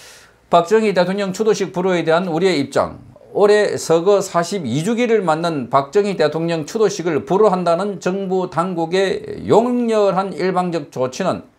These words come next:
초지는, 어, 조치가, 조치겠죠. 일방적 조치는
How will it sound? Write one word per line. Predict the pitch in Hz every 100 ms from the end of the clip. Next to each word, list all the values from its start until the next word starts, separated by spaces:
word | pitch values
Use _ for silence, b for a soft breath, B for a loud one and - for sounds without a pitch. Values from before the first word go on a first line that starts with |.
| _
초지는, | - 214 202 196 95 - _ _ _
어, | 87
조치가, | 90 120 - 208 - -
조치겠죠. | 113 - 175 - 170
일방적 | 170 180 185 165
조치는 | - - 190 107